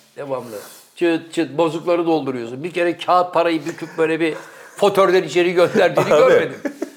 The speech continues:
Speaker 1: Evet.
Speaker 2: Yeni Delhi'de, Yeni Delhi'de,
Speaker 1: Evet.
Speaker 2: Yeni Delhi tren istasyonunu biliyorsun.
Speaker 1: Biliyorum.
Speaker 2: Böyle yirmi tane vagonlu giren
Speaker 1: Çocukluğum oralarda geçti, evet.
Speaker 2: <laughs> Yeni Delhi tren istasyonunda yeni bir tane elektrikli tren gelmiş. Sıfır, cırlop.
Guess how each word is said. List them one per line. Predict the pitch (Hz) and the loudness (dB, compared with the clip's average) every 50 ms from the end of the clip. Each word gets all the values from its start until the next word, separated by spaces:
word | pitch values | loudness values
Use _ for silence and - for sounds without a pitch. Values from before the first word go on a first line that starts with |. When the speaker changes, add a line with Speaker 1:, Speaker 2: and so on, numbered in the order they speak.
| - - - - - | -20 -20 -12 -4 0
Speaker 1:
Evet. | 156 175 160 | 2 4 4
Speaker 2:
Yeni | 151 170 202 220 160 | 4 2 2 0 2
Delhi'de, | 160 170 156 151 139 139 143 131 127 120 117 120 120 117 | 2 4 4 4 2 2 2 4 4 4 4 2 2 0
Yeni | 123 139 160 170 151 131 | 0 0 0 0 0 2
Delhi'de, | 135 127 120 113 110 110 104 110 107 101 110 | 2 2 2 0 -2 -4 0 0 2 2 4
Speaker 1:
Evet. | 160 160 143 117 - - - | 4 4 4 4 2 0 -2
Speaker 2:
Yeni | 131 147 160 151 | 0 0 0 2
Delhi | 151 147 139 139 - | 2 2 2 2 0
tren | 143 - 156 156 151 | -2 2 2 2 2
istasyonunu | 143 139 - 131 113 - - 143 202 240 208 | 0 -2 -2 -2 -2 -2 -4 -4 -4 -4 -4
biliyorsun. | 202 165 135 110 95 - - 85 - - - | -2 0 0 0 0 -2 -8 -14 -16 -14 -10
Speaker 1:
Biliyorum. | 131 131 131 120 104 90 - _ _ - | -8 -6 -6 -6 -6 -8 -10 _ _ 0
Speaker 2:
Böyle | 113 113 117 | 0 0 0
yirmi | 113 113 127 147 143 156 165 156 | 0 -2 -2 -2 0 0 -2 0
tane | 151 143 131 123 127 123 120 | 2 2 2 2 0 0 0
vagonlu | 120 117 117 120 113 113 113 110 | 0 2 2 0 -2 -2 -4 -6
giren | 113 180 - - 113 | -2 0 2 2 2
Speaker 1:
Çocukluğum | 110 - 185 214 220 202 208 | 2 0 0 0 0 2 4
oralarda | 208 202 208 202 202 202 190 202 | 4 4 6 6 4 4 4 2
geçti, | 190 165 156 135 - - 123 131 | 2 2 0 -2 -2 -6 -2 0
evet. | 156 175 151 120 - - - 135 | 2 4 4 2 0 -2 -8 -8
Speaker 2:
<laughs> | 139 139 165 143 | -8 -6 -4 0
Yeni | 156 165 190 196 165 | 0 0 0 0 2
Delhi | 185 170 151 135 135 135 | 4 4 4 4 0 -2
tren | 139 - 147 165 160 | -2 0 0 0 0
istasyonunda | 156 143 - - 147 135 131 - 139 139 139 151 190 | 0 -2 0 2 0 2 2 0 -2 -2 0 0 -2
yeni | 180 151 143 151 156 | -2 0 0 -2 -2
bir | 151 151 | -2 -2
tane | 151 139 143 156 | 0 0 0 2
elektrikli | 156 143 135 135 131 135 - 135 135 139 - - | 0 0 0 -2 -4 -4 -8 -10 -10 -10 -12 -6
tren | - 139 127 135 135 131 | -2 0 2 2 2 2
gelmiş. | 120 104 92 92 92 - | 0 -2 -2 -4 -10 -8
Sıfır, | - - 208 196 180 151 123 120 | -2 -2 0 0 0 -4 -4 -4
cırlop. | 139 - 240 233 240 262 247 - - - - | -4 -4 -2 0 2 2 2 2 0 -6 -14